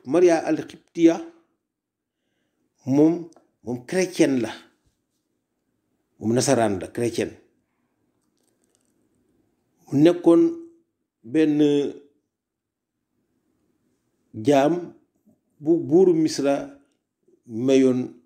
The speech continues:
yonent bi. Maria al-Qibtiya bi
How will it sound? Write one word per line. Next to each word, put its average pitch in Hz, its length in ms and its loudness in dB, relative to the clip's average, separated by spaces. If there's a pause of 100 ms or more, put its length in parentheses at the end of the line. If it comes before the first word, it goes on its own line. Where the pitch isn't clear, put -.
(360)
yonent 107 380 -4
bi. - 140 -18 (1700)
Maria 127 220 2 (240)
al-Qibtiya 123 600 -2
bi 135 340 -4